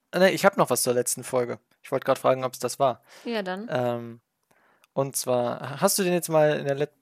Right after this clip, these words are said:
Speaker 1: also die, die letzte Folge angehört und, äh, die Antworten auf die Quizfragen gehört, die ich vorher schon gegeben hatte?
Speaker 2: Ja,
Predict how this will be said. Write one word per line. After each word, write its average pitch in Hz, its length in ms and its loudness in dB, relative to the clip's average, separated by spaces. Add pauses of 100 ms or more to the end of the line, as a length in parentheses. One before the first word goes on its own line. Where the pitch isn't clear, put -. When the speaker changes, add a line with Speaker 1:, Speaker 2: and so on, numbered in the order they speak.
(120)
Speaker 1:
also 120 200 -6
die, 120 140 -8
die 123 160 -4
letzte 131 320 -2
Folge 135 260 2
angehört 135 340 2
und, 127 220 -10
äh, 120 360 -4 (240)
die - 140 -4
Antworten 139 600 0 (1120)
auf 143 140 -4
die 131 120 -6
Quizfragen 131 800 2 (220)
gehört, 131 400 2 (580)
die 127 80 -8
ich 123 160 -8
vorher 127 300 2
schon 131 180 -4
gegeben 123 300 -2
hatte? 214 80 10
Speaker 2:
Ja, 214 520 12